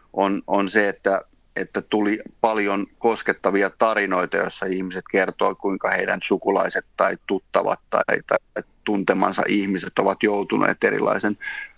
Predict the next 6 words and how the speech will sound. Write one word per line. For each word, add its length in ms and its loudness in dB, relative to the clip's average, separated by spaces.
poliittisen 640 0
terrorin 560 2
tai 260 0
viha-, 440 0
vihapuheen, 800 -2
ö, 320 2